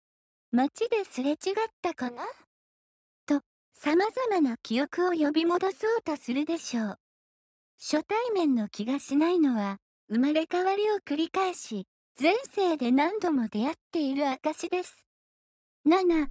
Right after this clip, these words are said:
声を聞くと落ち着く。ツインレイ同士は、声の波長もぴったり合います。なぜか、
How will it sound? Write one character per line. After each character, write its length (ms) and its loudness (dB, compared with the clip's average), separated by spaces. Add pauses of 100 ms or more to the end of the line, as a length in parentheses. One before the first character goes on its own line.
(260)
声 140 2 (280)
を 80 -4
聞 160 -16
く 120 -16
と 180 0
落 100 -2
ち 160 -12
着 380 -8
く。 40 -16 (800)
ツ 200 0
イ 100 4
ン 100 0
レ 200 0
イ 40 -4
同 200 2
士 200 -6
は、 240 -2 (300)
声 120 2 (200)
の 80 2
波 200 -8
長 280 0
も 180 2 (100)
ぴ 80 -2
っ 20 -4 (140)
た 120 0
り 160 -2
合 120 -2
い 100 0
ま 160 2
す。 220 -14 (800)
な 180 0
ぜ 160 -4
か、 280 -6